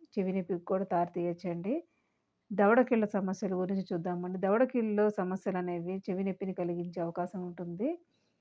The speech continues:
అట్లానే స్విమ్మింగ్ లేదా స్నానం చేసేటప్పుడు చెవిలో నీరు చేరి ఇన్ఫెక్షన్స్ రావటము.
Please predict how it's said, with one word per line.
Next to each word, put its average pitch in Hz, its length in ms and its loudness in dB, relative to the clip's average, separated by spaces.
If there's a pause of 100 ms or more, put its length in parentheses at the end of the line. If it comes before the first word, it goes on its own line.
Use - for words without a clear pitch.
(360)
అట్లానే 240 460 0
స్విమ్మింగ్ 208 440 0
లేదా 185 320 0 (100)
స్నానం 196 440 -2
చేసేటప్పుడు 185 640 -4
చెవిలో 190 320 -2
నీరు 185 280 0
చేరి 175 420 -2 (280)
ఇన్ఫెక్షన్స్ 196 600 -2
రావటము. 175 540 -4